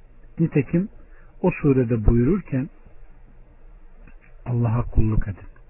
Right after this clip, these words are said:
Ona hiçbir şeyi ortak koşmayın. Ana babaya, yakınlara, yetimlere, düşkünlere, yakın komşuya,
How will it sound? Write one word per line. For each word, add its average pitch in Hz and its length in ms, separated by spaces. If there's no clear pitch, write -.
Ona 160 340
hiçbir - 680
şeyi 131 180
ortak 120 500
koşmayın. 95 540
Ana 165 340
babaya, 113 480
yakınlara, 135 760
yetimlere, 135 800
düşkünlere, 143 840
yakın 147 480
komşuya, 135 680